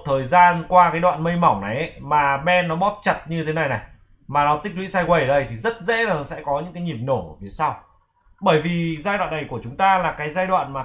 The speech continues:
các cổ phiếu nó đang tạo đáy để đi lên chứ không phải là tạo đỉnh như cái giai đoạn này.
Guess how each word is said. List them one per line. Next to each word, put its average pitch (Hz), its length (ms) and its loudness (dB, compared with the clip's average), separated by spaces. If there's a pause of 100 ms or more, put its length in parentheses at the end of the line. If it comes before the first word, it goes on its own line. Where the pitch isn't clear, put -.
(140)
các 247 220 0
cổ 131 200 -4
phiếu 127 180 -4
nó 156 140 -4
đang 180 260 0
tạo 160 200 -2
đáy 135 220 -4
để 170 160 -6
đi 135 160 -6
lên 185 300 -4
chứ 185 120 -12
không 170 120 -12
phải 101 100 -8
là 87 80 -12
tạo 123 200 -6
đỉnh 95 280 -6
như 135 220 -10
cái 147 80 -10
giai 156 140 -6
đoạn 123 140 -10
này. 110 160 -8